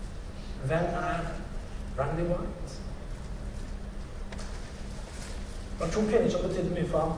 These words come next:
Den var kona hans, Paula White, som tok over som pastor etterpå. Hun har fått mye pep for hun er kvinne, og fordi hun var ganske pen. Og så er det datteren hans, Renee Christian White.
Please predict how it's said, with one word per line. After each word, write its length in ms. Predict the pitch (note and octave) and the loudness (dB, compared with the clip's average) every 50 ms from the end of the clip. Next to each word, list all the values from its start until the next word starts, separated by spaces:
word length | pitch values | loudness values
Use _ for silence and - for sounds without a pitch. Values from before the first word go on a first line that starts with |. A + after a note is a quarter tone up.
| - - - - - - - | 0 -2 -4 -4 -2 4 4
Den 160 | G3+ G3 G3 | 6 8 10
var 160 | G#3 G3+ G#3 - | 10 8 10 8
kona 240 | G#3+ F#3 D#3+ D#3 D#3+ F3+ | 8 8 8 8 6 6
hans, 180 | F#3+ - - - - - - | 6 4 4 2 2 6 8
Paula 240 | F3 E3 E3 F3 E3+ E3+ | 10 12 12 12 12 12
White, 260 | - - - - - - - - - - - - - - - - - - - - - | 10 10 8 4 0 0 0 -2 -2 -2 -4 -4 -4 -6 -6 -6 -6 -6 -6 -6 -4
som 160 | E3 E3 E3 | -2 0 2
tok 180 | G#3 G3 G3 - | 4 4 4 4
over 120 | - - | 4 4
som 120 | C#3+ E3 D#3 - | 2 2 2 2
pastor 320 | C#3 C#3 - - D#3 D#3+ | 0 0 0 0 -2 0
etterpå. 320 | - - - - G#2+ G#2+ G#2+ - - - - - - - - - - - - - - - - - - - - - - - - - - - - - - - - - - - - - - - - - - - - - - - - - | 0 0 -2 -2 -2 -2 -2 -4 -4 -6 -6 -4 -4 -4 -4 -4 -6 -6 -6 -6 -6 -6 -4 -4 -4 -4 -4 -6 -6 -6 -6 -6 -6 -6 -6 -6 -6 -6 -6 -6 -8 -8 -8 -6 -6 -6 -6 -6 -6 -6 -6 -4 -4 -4 0 4
Hun 100 | F3+ G#3+ | 8 10
har 100 | A3 G#3+ A3+ | 10 10 10
fått 120 | G#3+ G#3 | 10 10
mye 120 | G3 F#3 F#3 | 8 10 10
pep 140 | F3 E3 E3+ | 8 8 8
for 60 | F3 | 8
hun 140 | F3 E3+ D#3+ | 8 6 6
er 60 | - - | 6 4
kvinne, 440 | - G3 F#3 - C3 C3 C3 E3 F#3+ G#3 G#3+ G#3 - - - - - | 4 4 4 4 4 4 2 2 4 4 2 2 0 0 -2 -2 -2
og 60 | - - | -2 0
fordi 140 | - D#3+ | 2 4
hun 100 | E3 E3 E3 | 4 6 6
var 100 | E3 E3 | 6 6
ganske 200 | D#3 - E3 D#3+ D3+ - | 4 4 2 0 0 0
pen. 260 | - - - D3 - G#3 G3+ - - - - - - - - - - - - - - - - - - - - - - - - - - - - - - - - - | 0 0 2 2 2 0 0 0 -2 -2 -2 -2 -2 -2 -4 -4 -6 -6 -4 -4 -4 -4 -4 -4 -4 -4 -6 -6 -6 -6 -6 -6 -6 -6 -6 -6 -6 -6 -6 -4
Og 60 | D#3 | 8
så 80 | - G3 | 10 10
er 40 | F#3+ G3 | 12 12
det 80 | G3 - | 12 10
datteren 320 | - - - D3+ - - | 10 10 6 4 4 4
hans, 280 | - - G3 F#3+ - - - - - - - - - - - - - - - - - - - - - - - D3 | 4 2 2 0 -2 -2 -4 -4 -4 -4 -4 -4 -6 -6 -4 -4 -4 -4 -4 -6 -6 -6 -6 -6 -6 -4 0 4
Renee 320 | E3 E3 E3 E3 E3+ E3 | 4 6 6 6 4 4
Christian 380 | D#3+ D#3+ D3 - - - - C#3 | 2 2 0 0 0 0 0 2
White. 440 | C3+ C3 C3 C3+ C3+ C3 C3 - - | 4 4 4 2 0 -2 -4 -4 -4